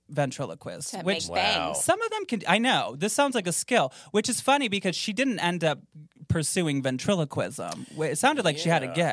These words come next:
Speaker 1: gift, but she didn't, she didn't, apparently. So it was suspected that it was a poltergeist because those are usually centered around an adolescent girl, and it's a lot of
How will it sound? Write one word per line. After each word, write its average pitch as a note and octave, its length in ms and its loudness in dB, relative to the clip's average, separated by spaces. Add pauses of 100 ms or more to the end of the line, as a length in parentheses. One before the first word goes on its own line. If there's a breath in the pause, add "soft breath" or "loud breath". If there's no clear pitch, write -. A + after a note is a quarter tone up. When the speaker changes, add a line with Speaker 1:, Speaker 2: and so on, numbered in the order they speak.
Speaker 1:
gift, - 220 -14 (160)
but D3 260 2
she - 200 -4
didn't, E3 340 -4 (100)
she D#3 140 -8
didn't, D3 400 -6
apparently. F#2 680 -6 (300 loud breath)
So F#3+ 480 2 (600 soft breath)
it G#3 120 6
was A3+ 120 2
suspected A3+ 480 2
that G#3 120 6
it F#3 60 2
was F3 120 2
a E3 60 2
poltergeist C#3 1000 0
because C3+ 520 0
those D3 280 0
are C3+ 80 -4
usually C3 420 -6
centered C3+ 420 -4
around B2+ 520 -4
an C3 140 -4
adolescent C3 640 -6
girl, B2+ 520 -2
and C3+ 140 -10
it's B2+ 140 -16
a C3 40 -14
lot B2+ 240 -8
of B2 120 -10